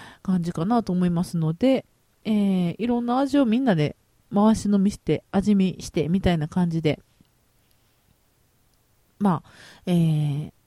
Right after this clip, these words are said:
そういう楽しみ方ですかね。で、その後、上の一階にあるカンテでケーキ食べて、チャイ飲んでみたいな。もうまさに私たちもそうしましたけど、そういう、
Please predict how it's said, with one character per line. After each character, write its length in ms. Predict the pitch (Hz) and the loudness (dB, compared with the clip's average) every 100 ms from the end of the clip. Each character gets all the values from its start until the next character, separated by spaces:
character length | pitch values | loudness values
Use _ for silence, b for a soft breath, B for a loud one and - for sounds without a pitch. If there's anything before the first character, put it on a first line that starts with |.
| _ _ _ _ _ _ _ | _ _ _ _ _ _ _
そ 220 | - 190 | -8 -2
う 60 | 214 | -2
い 60 | |
う 40 | 226 | 0
楽 200 | 262 269 | -2 -4
し 120 | - | -4
み 140 | 262 254 | -6 -2
方 260 | 247 247 | -2 0
で 100 | 240 | 0
す 120 | 233 | -2
か 120 | - 170 | -4 -4
ね。 280 | 247 233 _ | -2 -4 _
で、 260 | 269 294 262 B B B - | -4 -2 -2 B B B -8
そ 180 | 269 | -2
の 140 | 254 214 | 2 2
後、 340 | 175 160 - - _ _ _ _ _ _ _ - | 2 -2 -4 -8 _ _ _ _ _ _ _ -2
上 220 | 214 196 | 0 2
の 280 | 185 175 - _ - | 2 -2 -4 _ -10
一 100 | 196 | -8
階 260 | - 202 | 0 2
に 80 | 190 | 4
あ 80 | 165 | 2
る 200 | 156 - - | 0 -4 -4
カ 160 | 196 | 0
ン 80 | 180 | 0
テ 120 | 170 | -2
で 240 | 156 - - _ | -4 -6 -10 _
ケ 160 | - 190 | -4 -2
ー 40 | |
キ 100 | - 160 | -2 -2
食 100 | 156 | 0
べ 100 | 170 | 0
て、 300 | 156 117 _ _ - | -2 -4 _ _ -6
チ 100 | 190 | -2
ャ 80 | |
イ 40 | 170 | 0
飲 200 | 156 147 | -2 -4
ん 80 | 156 | 0
で 140 | 202 | 2
み 120 | 180 | 2
た 140 | 165 156 | 0 -2
い 80 | |
な。 140 | 143 143 B B B B B _ | -2 -6 B B B B B _
も 100 | 190 | -2
う 40 | 175 | 0
ま 140 | 165 | -2
さ 180 | 175 175 | -2 -2
に 200 | 151 - b b | -2 -6 b b
私 260 | 165 165 - | -4 -2 -2
た 120 | 160 | -4
ち 100 | 151 | -4
も 100 | 147 | -2
そ 160 | - 175 | 2 2
う 60 | |
し 100 | - | 2
ま 140 | 151 151 | -2 -4
し 40 | |
た 100 | 139 | -6
け 120 | 131 | -8
ど、 80 | 131 B B B B _ | -10 B B B B _
そ 200 | - 269 | -2 0
う 60 | |
い 100 | 254 | 2
う、 80 | 233 | 0